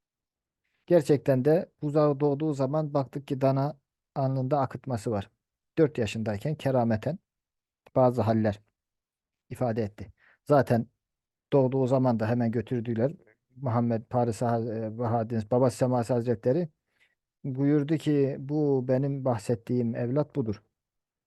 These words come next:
Döndü Seyyid Emir Güler Hazretlerine, buyurdu ki, "Eğer terbiyesinde hata edersen süt hakkımı sana helal etmem. Yani bunun terbiyesi senin eline kalır, ben vefat ederim.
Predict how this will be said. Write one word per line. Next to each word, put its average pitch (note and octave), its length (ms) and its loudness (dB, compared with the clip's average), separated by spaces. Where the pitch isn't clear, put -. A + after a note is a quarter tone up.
Döndü C#3 560 4
Seyyid C3+ 280 0
Emir C3 200 4
Güler B2 240 2
Hazretlerine, A#2 800 -2
buyurdu C#3+ 300 -4
ki, D3 140 -4
"Eğer C#3+ 320 2
terbiyesinde C#3 580 0
hata C3 400 0
edersen C3+ 720 -2
süt - 400 -20
hakkımı C#3 500 -6
sana C3 300 -4
helal B2 240 2
etmem. G#2 280 -8
Yani A#2+ 380 4
bunun C3+ 220 2
terbiyesi B2 460 0
senin B2+ 260 0
eline A#2+ 280 2
kalır, A#2+ 400 -4
ben A#2 180 0
vefat A2 320 -4
ederim. G#2+ 320 -4